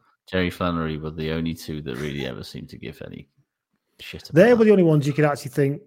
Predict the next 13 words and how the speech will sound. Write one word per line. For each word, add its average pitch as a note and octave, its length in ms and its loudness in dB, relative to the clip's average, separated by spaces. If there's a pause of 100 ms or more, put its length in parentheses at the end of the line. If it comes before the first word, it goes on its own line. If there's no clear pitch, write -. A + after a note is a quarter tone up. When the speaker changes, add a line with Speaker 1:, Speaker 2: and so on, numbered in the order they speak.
(360)
Speaker 2:
you C#3+ 100 -10
know, G#2+ 180 -8
"All B2+ 180 -4
right, G#2+ 220 -8
that, A#2+ 300 -6
that C3+ 180 -2
was A#2+ 140 -4
okay. A#2 580 -4 (520)
I B2 100 -4
didn't B2 240 0
Speaker 1:
<laughs> - 0 -
Speaker 2:
hate C3+ 340 -2
that. - 340 -10